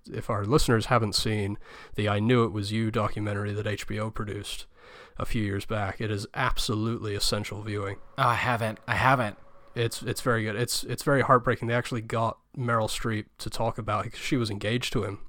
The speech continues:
Speaker 1: at the time of his death. Um, and so they actually, after years and years of silence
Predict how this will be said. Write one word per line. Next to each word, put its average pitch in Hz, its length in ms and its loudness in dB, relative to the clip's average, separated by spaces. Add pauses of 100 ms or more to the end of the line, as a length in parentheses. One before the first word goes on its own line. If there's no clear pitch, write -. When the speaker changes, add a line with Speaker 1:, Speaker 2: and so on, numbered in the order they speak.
Speaker 1:
at 113 140 -6
the 117 80 -6
time 107 280 -2
of 104 80 -6
his 101 140 -6
death. 104 380 -4 (880)
Um, 104 500 0 (400)
and 117 160 -4
so 113 220 0
they 110 140 -2
actually, 110 580 -4 (100)
after 123 280 0
years 131 500 4
and 110 140 2
years 113 240 4
of 101 80 -4
silence 110 800 2